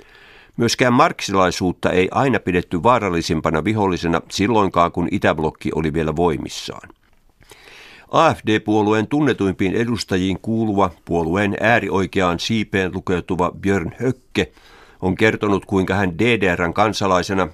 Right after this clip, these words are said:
katsoi isänsä kanssa televisiota Berliinin muurin murtuessa. Isä ja poika syleilivät toisiaan ilonkyynelten virratessa. Sitten isähökke, kova antikommunisti, irtautui syleilystä ja sanoi,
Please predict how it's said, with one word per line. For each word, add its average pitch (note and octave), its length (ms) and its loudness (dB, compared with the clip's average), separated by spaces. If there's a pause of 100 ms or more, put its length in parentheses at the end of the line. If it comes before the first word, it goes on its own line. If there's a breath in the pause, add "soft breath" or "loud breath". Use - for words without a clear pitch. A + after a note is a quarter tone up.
katsoi A2 460 -2
isänsä G#2 320 0
kanssa F2+ 440 -2
televisiota F#2 720 -2 (460 loud breath)
Berliinin F#2 440 0
muurin F2 320 -2
murtuessa. D#2+ 800 -6 (640 soft breath)
Isä B2+ 220 2
ja G#2+ 120 4
poika A2+ 320 2
syleilivät G2+ 640 0
toisiaan G2 640 0
ilonkyynelten E2 800 -2
virratessa. D2+ 640 -6 (640 loud breath)
Sitten A#2+ 400 0
isähökke, G#2 640 0 (160)
kova F#2+ 300 2
antikommunisti, F#2+ 880 0 (180)
irtautui F2 500 -2
syleilystä G2 600 -2
ja D#2+ 80 -4
sanoi, G#2 460 0